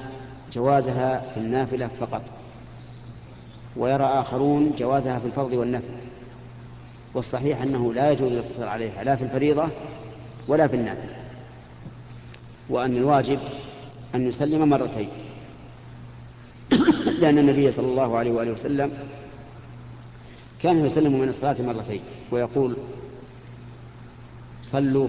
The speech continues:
كما رأيتموني أصلي". فكون النبي صلى الله عليه وآله وسلم يواظب على التسليمتين يدل على أنه لا بد منهما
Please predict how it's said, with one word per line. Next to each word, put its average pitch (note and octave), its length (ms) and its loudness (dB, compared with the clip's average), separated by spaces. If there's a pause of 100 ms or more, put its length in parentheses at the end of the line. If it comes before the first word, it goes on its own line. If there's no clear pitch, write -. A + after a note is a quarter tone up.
كما C3 240 0
رأيتموني A#2 640 -2
أصلي". E2+ 240 -10 (1500)
فكون C3+ 320 0
النبي B2+ 340 2
صلى A2+ 180 -4
الله A#2 320 0
عليه A#2 240 0
وآله G#2+ 240 -2
وسلم A2 340 -6
يواظب A#2 400 0 (1400)
على A#2+ 340 0 (2250)
التسليمتين B2 1000 -2 (1120)
يدل C3 260 0
على A#2 260 0
أنه A#2+ 260 -2
لا C3+ 100 4
بد A#2+ 240 -2
منهما G#2+ 440 -2